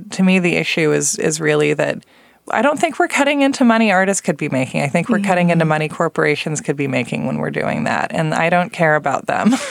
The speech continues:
Speaker 2: Yeah, and this also makes me think of something I found out when I was researching this episode,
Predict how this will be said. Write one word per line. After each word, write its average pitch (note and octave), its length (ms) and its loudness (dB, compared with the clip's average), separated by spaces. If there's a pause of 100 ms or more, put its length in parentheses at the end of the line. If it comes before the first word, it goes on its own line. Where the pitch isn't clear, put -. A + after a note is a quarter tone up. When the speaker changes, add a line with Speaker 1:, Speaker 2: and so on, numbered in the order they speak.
(240)
Speaker 2:
Yeah, D4+ 380 2
and A#3 100 4
this A#3+ 300 2
also C#4 320 2
makes C#4 320 2
me G#3+ 120 4 (100)
think G3 200 2
of F#3 120 0
something D3+ 440 0
I C#3+ 120 2
found D#3 420 0
out D#3+ 260 2
when C#3+ 140 -2
I C#3 140 0
was C3+ 240 -2
researching C#3 500 0
this C3 200 -2
episode, B2+ 600 -2